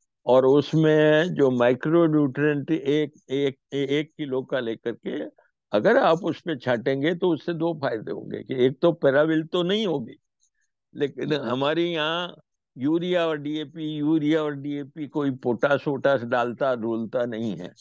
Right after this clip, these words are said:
तो ये जो एनपीके जो अब आप डालोगे तो उसमें पोटाश भी उसको मिलेगा। और पोटाश जब मिलता है तो पौधा जो है ना चमक-, ए, जो है आपकी रुई भी चमकदार होती है,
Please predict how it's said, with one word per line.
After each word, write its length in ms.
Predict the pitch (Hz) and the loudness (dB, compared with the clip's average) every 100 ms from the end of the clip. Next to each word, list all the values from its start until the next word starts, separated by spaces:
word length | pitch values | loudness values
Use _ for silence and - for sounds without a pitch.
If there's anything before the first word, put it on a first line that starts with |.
| - _ - _ _ _ | -20 _ -20 _ _ _
तो 100 | 180 | 6
ये 200 | 175 180 | 8 6
जो 160 | 175 185 | 8 4
एनपीके 800 | 156 156 160 - 214 170 214 262 | 6 2 2 -2 -4 0 2 4
जो 180 | 196 202 | 4 4
अब 100 | 170 | 2
आप 200 | 147 135 | 2 0
डालोगे 600 | 131 123 123 123 214 294 | -2 0 -2 -2 -6 -6
तो 160 | 311 | -4
उसमें 400 | 175 180 - 196 | -2 -2 0 0
पोटाश 480 | 202 165 160 196 202 175 | 0 -2 2 0 0 -4
भी 120 | 208 | -2
उसको 360 | 170 - 156 | -4 -2 -4
मिलेगा। 500 | 113 95 95 - - _ _ - _ _ _ | -2 -4 -4 -6 -14 _ _ -20 _ _ _
और 200 | 127 127 | 2 2
पोटाश 560 | 98 135 127 170 202 156 | 2 2 4 4 4 4
जब 140 | 196 175 | 0 2
मिलता 460 | 165 151 - 160 | 2 0 0 2
है 480 | 151 139 156 190 196 | 4 4 4 2 0
तो 180 | 160 170 | 0 0
पौधा 600 | 139 139 143 156 170 165 | 0 2 2 2 2 2
जो 180 | 160 165 | 0 -2
है 60 | 147 | -2
ना 140 | 160 | -4
चमक-, 420 | 139 147 143 147 | -4 -4 -4 -2
ए, 240 | 139 135 127 127 120 123 | 0 0 -2 -4 -6 -6
जो 180 | 135 127 | -2 -2
है 100 | 120 | -2
आपकी 460 | 123 117 117 135 | -4 -6 -6 -4
रुई 440 | 120 127 147 170 156 | -2 0 0 0 -4
भी 440 | 139 165 165 147 _ _ _ - | -4 -4 -4 -6 _ _ _ -6
चमकदार 520 | 139 147 143 151 151 | -4 -4 -2 0 0
होती 460 | 151 151 143 156 147 | -2 -6 -8 -8 -4
है, 300 | 143 139 | -4 -6